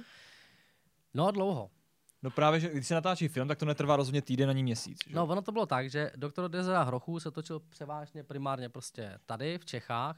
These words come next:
Speaker 1: taky právě se točil i v Týně nad Vltavou. Točil se i tady v okolí Prahy.
Speaker 2: Mhm.
Speaker 1: A pak právě jedna část se točila, eh, v Keni.
Speaker 2: V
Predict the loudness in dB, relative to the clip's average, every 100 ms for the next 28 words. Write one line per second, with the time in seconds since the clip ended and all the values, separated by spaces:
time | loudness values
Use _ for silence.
0 | -6 -6 -4 -2 0 0 -2 -4 -6 -8
1 | -8 -10 -8 -8 -6 -8 -8 -12 -8 -6
2 | -4 -6 -8 -6 -2 0 -2 -6 -18 -20
3 | -20 _ _ _ -4 -2 0 -2 -2 -4
4 | -4 -6 -8 -8 -8 -10 _ _ -4 -2
5 | -4 -6 -6 -10 _ _ _ _ -10 -2
6 | 2 2 2 -2 -8 -20 _ -2 0 2
7 | 2 2 2 2 0 0 0 0 -4 -10
8 | -8 -6 -6 -8 -6 -4 -2 0 -2 -8
9 | -12 -10 -6 -6 -6 -6 -6 -8 -12 -18
10 | -20 -8 -6 -6 -10 -16 -20 _ _ _
11 | _ _ -20